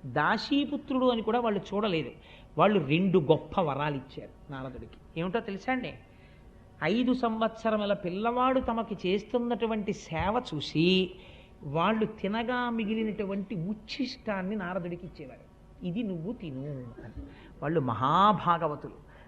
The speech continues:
వాళ్ళు తినగా మిగిలినటువంటి భాగవత శేషాన్ని తిన్నారు.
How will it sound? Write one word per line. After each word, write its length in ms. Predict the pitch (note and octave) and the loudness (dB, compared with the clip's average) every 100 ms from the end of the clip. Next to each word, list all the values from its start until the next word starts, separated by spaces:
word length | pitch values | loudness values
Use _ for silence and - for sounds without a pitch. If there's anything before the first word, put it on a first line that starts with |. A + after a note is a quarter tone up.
| - | 0
వాళ్ళు 260 | D#3+ A3 G#3+ | 4 4 4
తినగా 600 | - G3 A3+ A#3+ B3 A#3+ | 2 0 2 2 4 4
మిగిలినటువంటి 800 | A3+ A3 G#3+ G#3 G3 G3+ G#3 C4 | 4 6 6 4 2 2 2 0
భాగవత 760 | - C#3+ E3+ A#3 C4+ C4 F3+ | 0 0 4 6 8 6 4
శేషాన్ని 840 | F3 - A3 C#4 - C4 G#3 A3+ | 0 0 6 6 6 2 2 -2
తిన్నారు. 360 | - E3+ D3 | -6 -10 -12